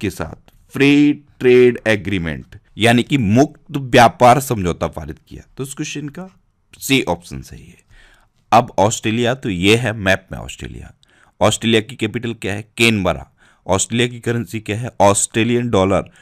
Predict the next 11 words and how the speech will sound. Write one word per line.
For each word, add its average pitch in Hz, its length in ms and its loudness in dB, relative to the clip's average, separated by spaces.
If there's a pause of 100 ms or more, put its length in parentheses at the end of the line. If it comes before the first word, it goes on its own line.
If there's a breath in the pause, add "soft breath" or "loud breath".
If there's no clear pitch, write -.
(140 soft breath)
और 76 120 -4
ऑस्ट्रेलिया 98 440 -2
के 107 140 -8
प्रेजेंट 113 500 0
टाइम 104 160 2
पे 101 120 -4
प्राइम 98 200 -2
मिनिस्टर 110 240 -8
कौन 95 240 -8
है? 101 200 -14 (200)
एंथनी 107 640 -2